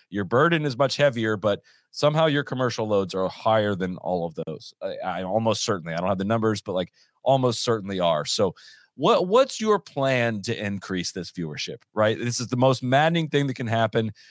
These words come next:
with anyone. What is the actual plan to increase it? 'Cause you're not actually showing us the gol-, the tournaments, and you're not creating any excitement with it. Any excitements are immediately quelled by a commercial break. So t-,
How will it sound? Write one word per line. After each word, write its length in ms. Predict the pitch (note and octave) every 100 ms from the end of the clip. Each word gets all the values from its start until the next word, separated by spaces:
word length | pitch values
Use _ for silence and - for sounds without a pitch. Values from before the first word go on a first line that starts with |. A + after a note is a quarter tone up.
| _
with 160 | G#2+ B2
anyone. 240 | A#2+ A#2
What 160 | B2+ F#3+
is 180 | G#3+ E3+
the 120 | D#3+
actual 360 | C#3+ B2+ C#3
plan 440 | A2+ - B2 A#2 G#2+
to 160 | A#2
increase 480 | A2 G2 - F#2 -
it? 100 | -
'Cause 160 | - F2+
you're 140 | G#2
not 340 | G#2 B2 C3+ -
actually 580 | B2 A#2+ - A#2+ A2 G2+ _ _
showing 380 | - - B2 A#2
us 180 | A2 -
the 100 | -
gol-, 280 | F#2 G#2+ G#2+
the 80 | G#2
tournaments, 640 | - C3 B2 F#2+ F2+ - -
and 120 | G2
you're 100 | G2+
not 140 | A2+
creating 280 | - B2+ A#2
any 100 | G#2+
excitement 380 | F2+ - A#2+ A2
with 120 | F#2+
it. 40 | G#2
Any 120 | A2
excitements 480 | G#2+ A#2 A2 G#2 G2
are 100 | F#2
immediately 440 | F#2 A2+ C3 A2
quelled 320 | F#2 G2+ G2
by 140 | E2+ F2+
a 40 |
commercial 440 | - F#2+ G#2+ -
break. 260 | F2 F#2 F2 _ _ _ -
So 120 | G#2+
t-, 160 | -